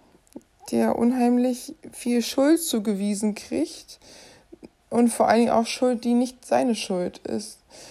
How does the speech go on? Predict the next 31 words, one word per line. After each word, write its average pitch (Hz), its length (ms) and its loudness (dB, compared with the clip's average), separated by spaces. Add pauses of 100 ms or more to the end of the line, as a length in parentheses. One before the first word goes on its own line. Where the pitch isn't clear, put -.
(160)
Der 214 320 6
nicht 240 280 2
konstruktive 262 640 2
Kritik 240 440 -4
kriegt, - 140 -14
sondern 220 200 0
der - 100 -2
einfach 226 300 2
ungerecht 226 640 0
ausgegrenzt, 233 800 0
gemobbt, 240 460 -2 (220)
verstoßen, 240 880 0 (240)
gedemütigt, 240 800 2
vielleicht 214 340 4
sogar 226 160 2
geschlagen 208 720 4
oder 196 140 2
misshandelt 220 600 0
wird. 214 280 0 (440)
Und 208 120 2
das 214 160 2
über 208 120 2
einen 202 120 4
längeren 208 380 4
Zeitraum 240 520 0
ist 208 160 -8
natürlich, 226 360 -4
dass 202 180 -10
es 214 180 -20
zum 202 240 -12
Trauma 214 420 -4